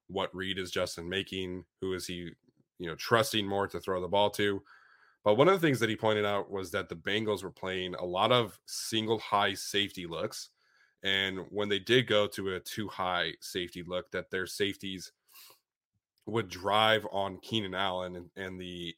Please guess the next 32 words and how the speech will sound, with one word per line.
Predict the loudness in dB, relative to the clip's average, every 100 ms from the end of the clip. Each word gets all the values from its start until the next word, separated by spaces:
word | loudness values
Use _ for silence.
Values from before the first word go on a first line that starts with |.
| _
intermediate | -2 0 0 0 0 -2
routes, | -2 -2 -4
which | -6 -6
obviously | -6 -6 -8
opened | -8 -4
up | -6 -6 -12
the | -18 -12
deep | -12 -6
part | -4 -4
of | -6 -10
the | -8
field. | -2 -2 -4 _ _ _ _ _ _
So | -6 -2
obviously, | 6 8 8 6 0
if |
Keenan | 2 0 2
Allen's | 2 0
not | -2 0
playing | 2 2 0
in | -4
this | -8 -4
one, | -2 -2 -6 -14 -8
then | -6 -4
the, | -8 -10 -14 -6
the | -4 -4 -2
Giant | -2 -2 -2
safeties | -4 -4 -6
have | -4 -2
a | -2
little | 0 2
bit | 4 4 2 _ _ _
less | -2 0 0 -2